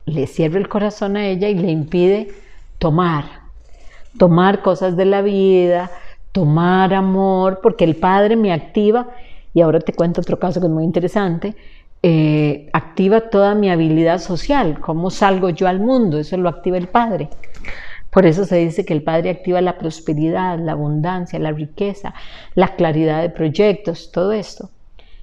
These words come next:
Y la madre activa cómo me veo a mí mismo, cómo me siento con la vida, cómo me siento de suficiente o de insuficiente.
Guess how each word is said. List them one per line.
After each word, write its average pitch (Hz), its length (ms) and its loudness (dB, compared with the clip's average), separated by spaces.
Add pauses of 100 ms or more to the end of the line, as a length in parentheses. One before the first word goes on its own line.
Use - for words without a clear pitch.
(200)
Y 185 140 2
la 156 120 4
madre 151 340 0
activa 165 400 -2
cómo 156 260 0
me 151 160 0
veo 147 220 0
a 147 40 -2
mí 147 160 -2
mismo, 165 480 -2
cómo 147 240 -6
me 147 180 -4
siento 160 480 -4
con 147 140 -4
la 147 140 -4
vida, 165 540 -2
cómo 151 260 -4
me 147 100 -4
siento 151 440 -4
de 143 80 -2
suficiente 151 760 -6
o 151 80 0
de 147 80 -2
insuficiente. 151 1000 -6